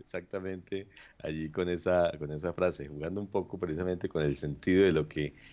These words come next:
él manifiesta. Y es, eh, que efectivamente, hombre, la, la, la, la, digamos que los consejos y, y los buenos consejos, como él los dice, em,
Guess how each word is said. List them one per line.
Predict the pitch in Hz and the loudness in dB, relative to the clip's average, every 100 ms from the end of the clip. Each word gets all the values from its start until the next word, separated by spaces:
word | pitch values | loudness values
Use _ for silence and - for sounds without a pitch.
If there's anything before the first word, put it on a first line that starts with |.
| - - | -20 -4
él | - 90 | 0 2
manifiesta. | 104 113 117 170 147 82 - - - - _ | 2 2 4 4 4 -4 -8 -14 -20 -20 _
Y | - 110 | -2 2
es, | 123 120 | 2 2
eh, | 151 151 131 95 82 - - | 4 4 4 0 -10 -18 -6
que | 104 101 | -6 -6
efectivamente, | 101 95 - 120 135 156 120 | -8 -10 -4 -2 -2 -4 -4
hombre, | 101 92 87 | -2 -2 -2
la, | 82 82 82 80 80 - - | 0 2 2 2 0 -2 -4
la, | 82 82 80 78 | -2 0 -2 -2
la, | 80 80 80 80 | -2 0 0 -2
la, | - - - - - 95 | -6 -10 -10 -10 -8 -4
digamos | 104 135 151 | -2 -2 0
que | |
los | 101 87 - | 2 2 0
consejos | 90 85 120 117 156 156 - - _ - - _ - | -2 0 2 2 0 -6 -8 -12 _ -20 -20 _ -8
y, | 85 78 | -4 -2
y | 82 | 0
los | 82 82 | 0 2
buenos | 104 139 | 2 2
consejos, | 110 90 104 110 120 | -2 0 0 0 -2
como | 101 92 | -2 0
él | 95 | 0
los | 120 120 | -2 0
dice, | 113 90 147 170 - - - _ - | 0 2 0 -4 -8 -20 -20 _ 0
em, | 85 85 82 80 78 78 78 | 2 2 2 0 0 0 0